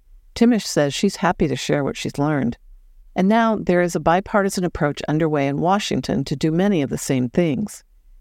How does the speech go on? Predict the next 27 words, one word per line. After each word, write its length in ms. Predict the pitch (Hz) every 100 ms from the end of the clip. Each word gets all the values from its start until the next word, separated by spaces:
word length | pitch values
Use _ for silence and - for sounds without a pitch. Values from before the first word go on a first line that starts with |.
| -
Texas 380 | 226 220 - 185
Senator 460 | - 180 165 156
John 320 | 131 143 139 127
Cornyn, 500 | - 196 175 135 151
a 60 |
Republican, 680 | 143 139 190 190 175 147 131 - - -
is 120 | 175 175
working 380 | 190 208 196
with 160 | 170 156
Minnesota 600 | 165 170 165 - 190 185
Senator 580 | - 131 127 123 135 -
Amy 300 | 143 160 160
Klobuchar, 580 | - 185 180 - 151 147
a 40 |
Democrat, 580 | 131 175 175 - 131 - - - - -
to 80 | 208
write 180 | 220
a 60 | 269
bill 240 | 214 180
called 380 | 175 - 156 156 - -
Fans 440 | 180 175 180 180
First. 580 | - 160 - - - - - - - - - -
Cornyn 380 | 226 220 180
has 160 | 170 147
praised 340 | - 208 185
state 300 | - 180 185
efforts, 520 | 131 - - - -